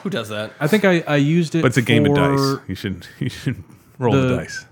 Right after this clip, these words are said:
Speaker 2: the Aberrant Mind Sorcerer that I made. I used, I rolled on the table, and then I didn't use exactly that, but I played
Speaker 3: Yeah.
Speaker 2: off of it. Uh, that was the, um, the, what was it? Parasitic Twin.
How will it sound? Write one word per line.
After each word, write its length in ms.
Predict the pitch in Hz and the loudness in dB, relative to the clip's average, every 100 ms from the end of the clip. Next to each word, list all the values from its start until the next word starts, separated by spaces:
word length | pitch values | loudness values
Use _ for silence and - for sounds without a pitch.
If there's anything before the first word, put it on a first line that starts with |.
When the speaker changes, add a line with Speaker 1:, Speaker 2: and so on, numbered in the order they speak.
| _ - | _ -12
Speaker 2:
the 300 | 131 127 123 | -4 -2 0
Aberrant 280 | 143 156 151 | 2 2 0
Mind 180 | 139 123 | -2 -6
Sorcerer 540 | - 180 - 123 107 | -4 -4 -4 -4 -4
that 140 | 101 98 | -6 -8
I 100 | 98 | -8
made. 240 | 101 98 | -10 -6
I 80 | 107 | -4
used, 540 | 117 120 127 113 - | -2 -2 -2 -6 -8
I 80 | 117 | -6
rolled 320 | 113 127 135 | -2 0 2
on 80 | 131 | 0
the 80 | 123 | -2
table, 480 | - 139 123 117 107 | -4 -4 -2 -4 -4
and 180 | 117 117 | -6 -4
then 240 | 117 117 | -4 -6
I 240 | 113 110 107 147 | -6 -10 -10 0
didn't 220 | 180 170 | 0 2
use 240 | 170 147 | 0 0
exactly 480 | 127 123 151 151 135 | -2 -2 -2 -2 -4
that, 240 | 117 117 110 | -4 -4 -6
but 120 | 110 | -8
I 60 | |
played 320 | 107 - 123 107 | -8 -6 -6 -4
Speaker 3:
Yeah. 140 | 85 | -4
Speaker 2:
off 80 | 76 | -6
of 100 | 101 | -12
it. 120 | 92 - _ _ _ _ _ | -16 -20 _ _ _ _ _
Uh, 220 | 110 107 | -14 -12
that 160 | 117 131 | -8 -4
was 180 | 131 117 | -4 -2
the, 240 | 120 113 | -2 -2
um, 460 | 107 104 101 98 98 _ _ _ _ _ _ | -4 -6 -8 -10 -14 _ _ _ _ _ _
the, 420 | 113 101 95 95 95 | -10 -10 -10 -12 -14
what 80 | 110 | -14
was 160 | 104 | -12
it? 140 | 101 95 _ - - - - - - - - _ _ _ _ | -14 -16 _ -20 -20 -20 -20 -20 -20 -20 -20 _ _ _ _
Parasitic 460 | - 131 - 117 - | -8 -6 -6 -12 -10
Twin. 400 | 131 127 143 | -6 -4 -4